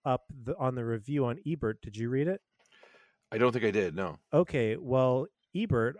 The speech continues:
Speaker 1: award-, I mean, not Ebert, but, you know,
Speaker 2: Mm-hmm.
Speaker 1: people writing for Ebert, awarded it four stars and compared it to The Tree of Life.
Speaker 2: Oh my goodness.
Speaker 1: I am not kidding.
Speaker 2: What?
Speaker 1: <laughs> I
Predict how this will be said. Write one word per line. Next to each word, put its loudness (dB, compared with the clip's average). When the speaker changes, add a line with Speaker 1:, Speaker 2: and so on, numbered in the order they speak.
Speaker 1:
award-, 0
I -2
mean, -2
not -2
Ebert, -2
but, -4
you -10
know, -6
Speaker 2:
Mm-hmm. -12
Speaker 1:
people -4
writing -2
for -14
Ebert, -8
awarded 6
it -4
four 2
stars 0
and -6
compared 4
it -4
to -2
The -6
Tree -4
of 0
Life. -8
Speaker 2:
Oh 2
my 4
goodness. 4
Speaker 1:
I 2
am 0
not 0
kidding. -4
Speaker 2:
What? 12
Speaker 1:
<laughs> -18
I 2